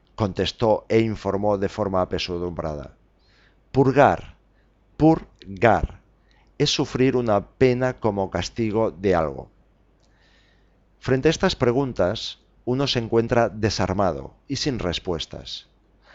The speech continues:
Además, tampoco ayudan las horas en que se hacen dichas preguntas. Eran las nueve de la noche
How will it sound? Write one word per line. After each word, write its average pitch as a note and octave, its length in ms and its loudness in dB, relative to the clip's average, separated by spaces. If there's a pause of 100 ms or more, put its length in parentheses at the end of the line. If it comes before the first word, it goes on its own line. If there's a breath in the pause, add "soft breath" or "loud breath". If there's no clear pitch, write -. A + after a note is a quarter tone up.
(180 loud breath)
Además, B2+ 460 2
tampoco B2 360 2
ayudan A#2+ 380 2
las - 180 -2
horas A2 300 -2
en G2+ 100 -8
que F#2+ 80 -6
se F#2 140 -4
hacen G2 320 -4
dichas G2 340 -4
preguntas. F#2 800 -8 (460 soft breath)
Eran D3+ 400 4
las G#2+ 220 -2
nueve C#3 180 2
de G#2+ 80 4
la G2+ 100 2
noche G2+ 460 -6